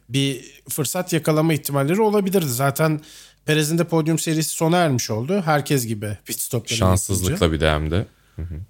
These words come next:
Speaker 1: Ya evet, tabii güvenlik, e, sanal güvenlik aracı bölümü Bottas'a çok yaradı. Bir anda işte orada takla atmış oldu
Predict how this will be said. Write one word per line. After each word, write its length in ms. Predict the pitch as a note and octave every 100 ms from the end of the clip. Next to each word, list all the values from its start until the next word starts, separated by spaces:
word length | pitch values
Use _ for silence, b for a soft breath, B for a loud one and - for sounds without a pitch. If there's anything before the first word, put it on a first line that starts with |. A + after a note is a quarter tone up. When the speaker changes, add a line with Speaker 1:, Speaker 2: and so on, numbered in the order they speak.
| _ A#3+ -
Speaker 1:
Ya 240 | A#3 A#3
evet, 360 | A#3 F#3 - - -
tabii 280 | F#3+ D#3 B2+ C#3 C#3+
güvenlik, 500 | D3 D#3+ D#3 D3+ D3+
e, 160 | D3+
sanal 280 | C#3+ D#3+ D#3
güvenlik 320 | D3 D3+ D3
aracı 500 | D3+ D3 C3 D#3 D3
bölümü 460 | D3 D3 D3+ D#3 D3
Bottas'a 340 | D3 D3 -
çok 240 | D3 E3 -
yaradı. 640 | B2 A2 C3+ G3 F#3+ -
Bir 120 | D3
anda 300 | C#3 B2 A#2
işte 460 | A#2+ - - F3 F3+ - -
orada 260 | C3 A#2 C#3
takla 280 | D3 D3
atmış 280 | C#3 C3+ -
oldu 380 | G#2 G2 G2+ G2